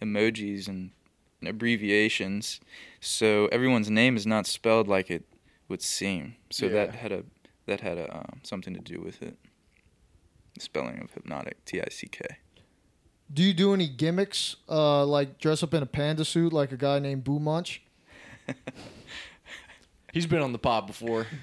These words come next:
Speaker 1: Oh, yeah.
Speaker 2: I mean, not a, we didn't interview him in depth. He was basically a, uh, side piece to, uh, our, our main interview subject.
Speaker 1: Mm. Yeah, I know Sean.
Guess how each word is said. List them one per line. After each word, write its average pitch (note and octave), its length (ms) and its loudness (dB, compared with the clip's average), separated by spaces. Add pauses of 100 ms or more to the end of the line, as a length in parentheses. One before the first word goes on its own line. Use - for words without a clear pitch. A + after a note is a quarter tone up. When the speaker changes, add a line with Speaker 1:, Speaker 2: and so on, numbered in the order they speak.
Speaker 1:
Oh, C3+ 160 6
yeah. D3+ 480 10 (320)
Speaker 2:
I F#3+ 80 6
mean, F3 220 4
not F3 240 6
a, D#3 120 2
we D3+ 180 0
didn't E3 220 0
interview C#3 520 0
him A#2+ 120 -4
in C3 200 -2
depth. B2+ 320 4
He D#3+ 100 0
was D3+ 160 2
basically C3+ 800 2
a, B2 80 4
uh, A2 160 2
side B2 480 2
piece A#2 340 -6
to, A2 380 -4
uh, G2 380 0 (220)
our, G#2+ 360 -2
our A2 120 0
main G#2 300 -4
interview G2 380 -8
subject. G2 640 -6 (240)
Speaker 1:
Mm. G#2+ 240 -8 (680)
Yeah, A#2+ 140 -4
I - 20 0
know A#2+ 120 2
Sean. G2 340 -2